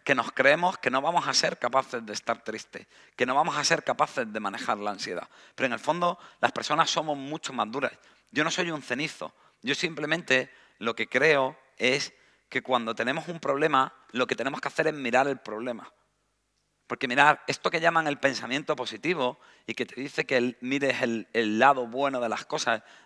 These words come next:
mirar el lado bueno no va a hacer que las cosas malas desaparezcan. No va a hacer que las cosas malas se arreglen. No, no, todo lo contrario. Tienes que mirar el lado malo. Tienes que mirar el lado malo porque las personas no tenemos el control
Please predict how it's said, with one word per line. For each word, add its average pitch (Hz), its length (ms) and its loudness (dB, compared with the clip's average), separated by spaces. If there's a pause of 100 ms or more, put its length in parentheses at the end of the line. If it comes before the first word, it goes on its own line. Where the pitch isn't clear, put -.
mirar 131 260 10
el 175 100 4
lado 170 220 6
bueno 175 220 0
no 170 100 0
va 165 60 0
a - 20 2
hacer - 260 -4
que 127 120 -2
las 117 120 -6
cosas 127 280 -6
malas 117 320 -2
desaparezcan. 101 680 -8 (560)
No 147 160 0
va 160 60 10
a - 20 8
hacer 180 280 0
que 123 120 2
las 117 160 -4
cosas 123 240 -2
malas 107 320 -2
se - 80 -2
arreglen. 92 460 -6 (320)
No, 135 100 0
no, 165 160 4
todo 151 300 2
lo 170 100 4
contrario. 135 540 2 (280)
Tienes 170 400 2
que - 160 -4
mirar 107 280 0
el 98 180 -4
lado 98 180 -6
malo. 90 280 -14 (720)
Tienes 170 240 6
que 175 100 0
mirar 156 260 8
el 160 100 4
lado 151 200 4
malo 160 380 4 (300)
porque 127 200 2
las 123 140 2
personas 156 420 4
no 143 240 -2
tenemos 165 420 0
el 120 140 -2
control 135 600 -2